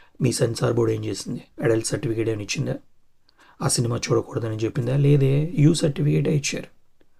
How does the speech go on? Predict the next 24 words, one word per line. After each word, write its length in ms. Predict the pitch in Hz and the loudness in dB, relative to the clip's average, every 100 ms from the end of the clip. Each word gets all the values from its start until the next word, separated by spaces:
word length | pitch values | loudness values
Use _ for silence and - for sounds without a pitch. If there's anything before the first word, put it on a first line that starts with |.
| _ | _
అందరూ 220 | - 123 131 | 0 2 2
చూడదగ్గ 400 | 139 117 113 110 | 2 0 -2 -4
సినిమా 280 | 143 110 | -6 -6
అని. 220 | 107 104 104 _ _ _ _ _ _ _ - | -6 -8 -12 _ _ _ _ _ _ _ -4
ఎందుకని? 460 | - 143 147 139 139 - - - - - - - - - - - - - - - _ | 4 6 6 4 2 -2 -14 -20 -20 -20 -20 -20 -20 -20 -20 -20 -20 -20 -20 -20 _
సొసైటీ 720 | - - 143 - 170 160 143 139 | -6 0 2 4 2 4 2 2
అన్నది 520 | 120 117 107 110 233 | -2 -2 -2 -2 -2
మనందరం 500 | 127 113 113 123 139 | -2 -2 0 2 2
కలిస్తేనే 600 | 123 - 113 127 - 127 | 2 -2 -2 -2 -4 -4
సొసైటీ, 480 | - - - - - - - - - 156 | -4 -6 -8 -10 -12 -18 -20 -20 -4 -2
మనందరం 500 | 117 113 113 123 123 - | 0 -2 -2 -2 -2 -4
పని 200 | 110 120 - | -4 -2 -2
చేస్తేనే 320 | 113 - 123 | -2 -4 -4
సొసైటీ. 560 | - 139 - 196 - - _ _ _ - - - | -6 -6 -6 -8 -10 -16 _ _ _ -20 -2 4
ఒకరి 260 | - 151 | 8 10
మీద 180 | 147 151 | 10 10
ఒకరు 540 | 143 139 120 123 131 143 - - - - - | 8 4 4 4 4 0 -8 -20 -20 -16 -2
దూషించుకొని 1080 | 123 135 143 143 135 - 135 151 135 139 143 - - - - - - - | 8 8 10 6 4 4 8 8 8 4 -2 -12 -20 -20 -20 -20 -10 -2
అర్థం 280 | 120 120 139 | 2 6 6
పర్థం 320 | 135 123 131 | 6 4 4
లేని 160 | 131 | 4
విషయాన్ని 380 | 123 120 131 117 | 2 0 0 -2
హైలైట్ 460 | 107 127 117 120 - | 0 0 2 0 2
చేసి 560 | 117 - 131 110 117 | 0 4 2 2 -2